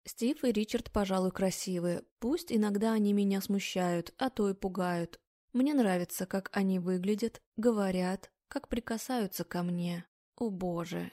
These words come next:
неужели мне действительно это нравится?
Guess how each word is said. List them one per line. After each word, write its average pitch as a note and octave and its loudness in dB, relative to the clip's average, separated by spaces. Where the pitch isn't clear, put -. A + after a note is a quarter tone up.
неужели A#3+ 4
мне G3+ 4
действительно F#3+ -2
это F#3+ -2
нравится? G#3 -2